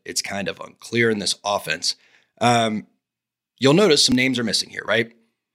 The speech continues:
We have not put any of the transfers in. So how do y'all wanna do this? Do y'all wanna go left to right by position? Do you wanna go, like, start with a transfer,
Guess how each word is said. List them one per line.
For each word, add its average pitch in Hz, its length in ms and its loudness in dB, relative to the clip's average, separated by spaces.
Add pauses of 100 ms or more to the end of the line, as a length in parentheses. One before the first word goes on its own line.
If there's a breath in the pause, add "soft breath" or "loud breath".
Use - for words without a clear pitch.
(300)
We 120 180 4
have 120 240 2 (200)
not 131 240 4
put 131 120 -2
any 113 120 2
of 101 60 -2
the 95 60 -6
transfers - 500 -8
in. - 140 -14
So 131 420 0 (420)
how 160 160 4
do 185 80 6
y'all 165 180 6
wanna 131 200 2
do 98 200 -6
this? 87 180 -6
Do 113 100 -4
y'all 120 180 2
wanna 120 140 -4
go 98 540 -2 (520)
left 117 360 2
to 107 80 0
right 127 420 4
by 104 140 -4
position? 127 640 0
Do 98 120 -6
you 101 80 -8
wanna 101 220 -6
go, 95 380 -4 (500)
like, 95 160 2
start 117 320 4
with 110 120 -4
a 98 40 -8
transfer, 117 800 0